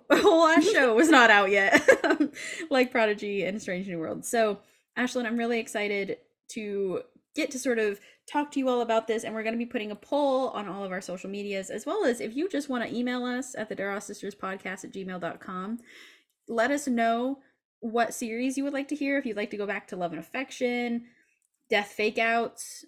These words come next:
uh, First Officers, Spooky, Holodeck, we have some options.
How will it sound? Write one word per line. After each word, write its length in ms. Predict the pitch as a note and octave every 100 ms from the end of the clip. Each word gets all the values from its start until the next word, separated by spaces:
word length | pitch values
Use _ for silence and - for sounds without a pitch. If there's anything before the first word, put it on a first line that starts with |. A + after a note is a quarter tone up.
| _
uh, 400 | G#3 G3 F#3 F3+
First 280 | F3+ A3+ A#3
Officers, 680 | G#3+ A3 A3 A3 G#3 G3+ G#3
Spooky, 680 | - - - A3+ G#3+ A3 G#3+ -
Holodeck, 420 | G3+ G#3 G3+ G3 -
we 140 | G#3 A3
have 180 | G3+ -
some 160 | F#3+
options. 600 | F3+ F#3 F3 D3+ E3+ -